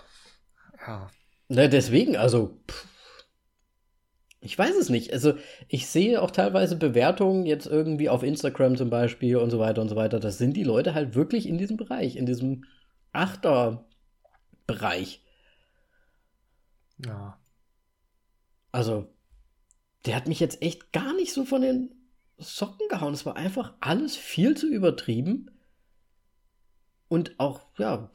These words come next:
Speaker 2: nicht. Es war
Speaker 1: Gut.
Speaker 2: nichts Besonderes dran, so dass man sagt, dass man irgendwie sowas, ja, irgendwas rausziehen konnte irgendwie nochmal.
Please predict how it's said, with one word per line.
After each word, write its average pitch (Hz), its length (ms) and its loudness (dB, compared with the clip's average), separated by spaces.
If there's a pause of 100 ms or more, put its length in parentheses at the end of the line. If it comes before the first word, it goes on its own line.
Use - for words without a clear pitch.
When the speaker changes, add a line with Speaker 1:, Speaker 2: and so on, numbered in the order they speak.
(1600)
Speaker 2:
nicht. 127 400 -8 (1040)
Es - 160 -8
war 185 120 8
Speaker 1:
Gut. 196 80 4
Speaker 2:
nichts 262 200 2
Besonderes 226 600 2
dran, 120 300 -2
so 135 160 2
dass 147 180 0
man 160 140 0
sagt, 156 320 -2 (1120)
dass 135 160 -6
man 170 100 4
irgendwie 185 240 6
sowas, 170 400 0
ja, 180 340 -2 (360)
irgendwas 160 340 -6
rausziehen 320 440 -2
konnte 107 280 -4
irgendwie 104 320 -4
nochmal. 101 360 -8